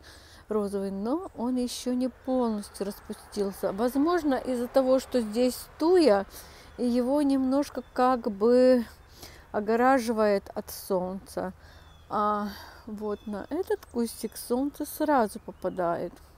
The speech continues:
Здесь у меня рододендрон тоже маленький был пок-, э, купленный. И можжевельник,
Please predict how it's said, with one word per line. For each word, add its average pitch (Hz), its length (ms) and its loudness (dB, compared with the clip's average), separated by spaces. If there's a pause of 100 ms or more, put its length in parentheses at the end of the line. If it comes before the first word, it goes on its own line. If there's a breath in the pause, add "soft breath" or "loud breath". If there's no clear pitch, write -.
(1600 loud breath)
Здесь 226 340 0
у 208 40 -2
меня 196 460 -4
рододендрон 214 1000 0
тоже 269 480 2 (580 loud breath)
маленький 254 680 2
был 247 320 2 (280 loud breath)
пок-, 247 140 -4 (480)
э, 247 560 2
купленный. 247 640 0 (540 loud breath)
И 294 360 0 (140 loud breath)
можжевельник, 214 960 -2